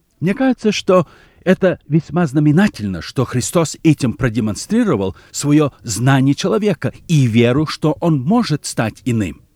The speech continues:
Он верил, что наихудший, как эта женщина, может стать новым человеком. И в то же время он показал, что самый лучший,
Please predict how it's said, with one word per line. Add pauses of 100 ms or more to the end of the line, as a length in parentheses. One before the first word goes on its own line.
(500)
Он
верил, (160)
что
наихудший, (220)
как
эта
женщина, (180)
может
стать (100)
новым
человеком. (340)
И
в
то
же
время (260)
он
показал,
что
самый
лучший,